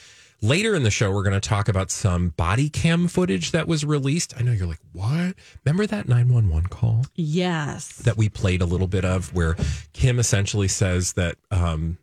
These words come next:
Speaker 1: well, actually, that was from a different event, now that I mention it. The body cam footage comes from the incident we talked about regarding her in the bathroom. She locked herself in the bathroom. He was yelling at her.
Speaker 2: Mm-hmm.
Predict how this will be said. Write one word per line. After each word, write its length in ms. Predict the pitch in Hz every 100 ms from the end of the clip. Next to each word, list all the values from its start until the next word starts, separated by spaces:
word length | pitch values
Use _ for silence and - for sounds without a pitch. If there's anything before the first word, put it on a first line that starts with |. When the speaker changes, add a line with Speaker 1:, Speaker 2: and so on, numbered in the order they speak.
| -
Speaker 1:
well, 140 | 139
actually, 400 | 123 131 180 135 90
that 160 | 117
was 120 | 156
from 180 | - 165
a 60 | 107
different 600 | 76 98 - 78 - - _
event, 520 | 95 78 65 - - -
now 160 | 82 78
that 140 | 73
I 180 | 73 73 _ _
mention 380 | 71 87 85 -
it. 100 | 65 - - - _
The 400 | 107 113 107 104 -
body 360 | 98 135 214
cam 240 | 190 113 92
footage 360 | 104 92 87
comes 340 | - 101 95 101
from 200 | 101 90
the 120 | 90
incident 360 | 87 92 90 95
we 100 | 92
talked 340 | - 87 -
about 320 | 87 90 85
regarding 680 | 92 87 87 85 90 90 87
her 280 | 80 107 110
in 60 |
the 80 | 92
bathroom. 560 | 85 85 87 - 107 107
She 220 | - 95
locked 260 | 78 76 -
herself 340 | 82 90 82
in 80 | 76
the 60 |
bathroom. 600 | 69 117 113 117 107 101
He 160 | 101 90
was 180 | 78 76
yelling 320 | 101 117 110
at 180 | 104 98
her. 180 | 98 104
Speaker 2:
Mm-hmm. 800 | 196 185 180 175 175 185 220